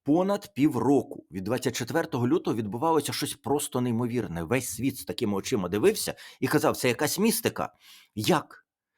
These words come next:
Якась там двадцять друга чи сто двадцять друга армія світу громить другу армію світу, викидає. Але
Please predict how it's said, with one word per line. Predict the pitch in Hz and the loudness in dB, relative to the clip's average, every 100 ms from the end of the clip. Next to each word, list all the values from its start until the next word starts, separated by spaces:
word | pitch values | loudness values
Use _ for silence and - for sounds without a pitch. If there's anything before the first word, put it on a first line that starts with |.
| _ _ | _ _
Якась | 113 - 208 | -2 2 2
там | - 185 107 | 4 2 2
двадцять | 101 160 202 - 165 117 | 2 2 2 2 0 0
друга | 165 175 139 | -2 -2 -2
чи | - 151 | -2 -4
сто | 143 - 170 | -6 -4 -2
двадцять | 156 156 160 160 120 | 0 -2 0 -2 0
друга | 151 170 123 - | 0 0 0 0
армія | 151 127 127 | -2 0 -2
світу | 117 151 240 - - - - | -2 -2 -2 -2 -4 -8 -2
громить | 107 151 196 185 110 | 6 6 6 4 0
другу | 156 175 143 | -2 0 2
армію | 143 143 143 139 | 2 0 -2 -4
світу, | - 117 107 | -2 -2 0
викидає. | 98 - 101 92 76 - - _ _ _ _ _ | -2 -2 -2 -2 -2 -6 -14 _ _ _ _ _
Але | 120 127 80 | 0 2 0